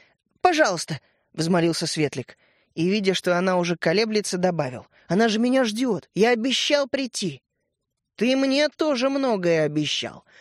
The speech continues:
ответила Дарья Антоновна. Было видно, что она уже не так решительно настроена. Наверное, Ариша хорошенько ее попросила. «Ну ладно», — после долгого раздумья сказала она.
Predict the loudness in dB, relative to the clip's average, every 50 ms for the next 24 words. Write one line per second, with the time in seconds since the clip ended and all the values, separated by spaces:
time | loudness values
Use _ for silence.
0 | -10 -6 -6 -4 -2 -2 -2 0 0 0 0 2 2 2 2 2 0 0 -2 -4
1 | -6 -6 -6 -8 -12 -14 -16 -16 _ _ -20 -20 -20 -20 _ -2 0 2 4 4
2 | 2 2 0 0 -2 -2 0 0 0 0 0 0 0 0 0 -2 -2 -2 -2 0
3 | -2 -2 0 -2 -4 -2 -2 -2 -4 -4 -4 -4 -4 -2 -2 -2 -2 -2 -2 -4
4 | -4 -4 -4 -6 -10 -12 -16 _ -20 -20 _ _ _ _ -6 -2 0 0 0 0
5 | 0 0 2 2 0 0 0 -2 -4 -2 0 0 0 0 0 -2 -2 -4 -4 -4
6 | -2 0 0 0 0 -2 -4 -4 -2 -2 -2 -2 -2 -6 -6 -8 -8 -10 -16 _
7 | _ _ _ _ _ _ _ _ _ _ _ _ _ _ _ _ _ _ _ _
8 | -2 0 2 2 2 4 2 2 0 0 -4 -6 -8 -8 -10 _ _ _ _ -4
9 | -4 -2 -2 -2 -2 0 0 0 0 0 0 2 2 2 0 0 0 0 0 0
10 | -2 -2 -2 -2 0 0 0 0 0 0 -2 -4 -8 -10